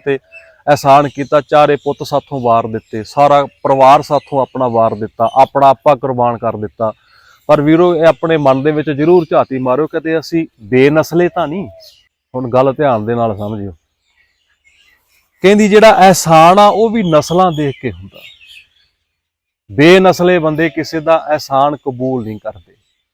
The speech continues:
ਹਾਂਜੀ, ਸਾਰਿਆਂ ਨੂੰ ਵਾਹਿਗੁਰੂ ਜੀ ਕਾ ਖਾਲਸਾ, ਵਾਹਿਗੁਰੂ ਜੀ ਕੀ ਫਤਿਹ। ਸੋ ਅੱਜ ਫੇਰ ਤੁਹਾਡੇ ਲਈ ਜੀ ਇੱਕ ਅਸੀਂ ਗਿਆਨ ਦੀ ਗੱਲ, ਸਿੱਖਿਆ ਲੈ ਕੇ ਹਾਜ਼ਰ ਹੋਏ ਹਾਂ। ਸੋ ਜੇ ਚੰਗੀ ਲੱਗੀ, ਆਪ ਵੀ ਗ੍ਰਹਿਣ ਕਰਨੀ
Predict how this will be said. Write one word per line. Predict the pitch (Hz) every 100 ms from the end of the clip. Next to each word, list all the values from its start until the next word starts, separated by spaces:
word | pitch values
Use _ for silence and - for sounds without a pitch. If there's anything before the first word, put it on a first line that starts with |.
| _ _ _ _ _ _ _ _ 117
ਹਾਂਜੀ, | 120 131
ਸਾਰਿਆਂ | 123 123 131
ਨੂੰ | 127 127
ਵਾਹਿਗੁਰੂ | 127 131 120 120
ਜੀ | 110 117
ਕਾ | 113
ਖਾਲਸਾ, | - 107 104 - 120 127 123 _ _ _ _ _ _ _ 120
ਵਾਹਿਗੁਰੂ | 135 123 113
ਜੀ | 101 101
ਕੀ | 98
ਫਤਿਹ। | - - - 92 _ _ _ _ _ _ _ _ _ _
ਸੋ | - - 135
ਅੱਜ | 131
ਫੇਰ | 120 131 139
ਤੁਹਾਡੇ | 139 131 135
ਲਈ | 131 127
ਜੀ | 117 127
ਇੱਕ | - 127
ਅਸੀਂ | - 123 117 107 _ _ _ _ - 104
ਗਿਆਨ | 113 113 113
ਦੀ | 107
ਗੱਲ, | 104 110 107
ਸਿੱਖਿਆ | 101 - - 113 107 95 _ -
ਲੈ | 104
ਕੇ | - 101
ਹਾਜ਼ਰ | 98 98 107
ਹੋਏ | 104 107
ਹਾਂ। | 104 107 101 _ _ _ _ _ _ _ _ _ _
ਸੋ | - 135
ਜੇ | 131
ਚੰਗੀ | 131 135 127 139
ਲੱਗੀ, | 135 123 135
ਆਪ | 131 127 131
ਵੀ | 139
ਗ੍ਰਹਿਣ | 127 135 139
ਕਰਨੀ | 139 127 127 123